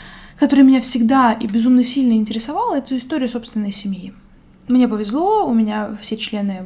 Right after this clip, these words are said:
моей семьи ближайшие вот, живы, здоровы,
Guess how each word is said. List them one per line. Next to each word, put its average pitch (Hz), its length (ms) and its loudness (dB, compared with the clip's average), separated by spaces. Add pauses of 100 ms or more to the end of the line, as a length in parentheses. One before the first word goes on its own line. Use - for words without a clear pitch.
моей 202 400 -6
семьи 202 300 -4
ближайшие 196 800 -8
вот, - 340 -14
живы, 262 260 -2
здоровы, 233 680 -4